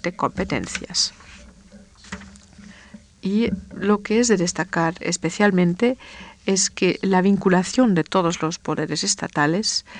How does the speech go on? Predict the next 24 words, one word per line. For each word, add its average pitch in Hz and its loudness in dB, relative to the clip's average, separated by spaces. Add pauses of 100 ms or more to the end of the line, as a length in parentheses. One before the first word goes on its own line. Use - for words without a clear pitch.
(220)
eh, 180 2
a 214 4
la 165 0
Constitución, 180 -2 (480)
eh, 175 2
se 214 2
ha 180 2 (280)
verificado 185 -2
en 180 0
la 147 2
práctica, 180 -4 (460)
lo 196 2
que 185 -4
no 208 2
era 165 2
de 175 0
esperar, 127 -2 (300)
eh, - -6 (280)
con 160 2
esta 170 -2
naturalidad 151 -2 (140)
desde - -4
el - -8
principio. 190 -6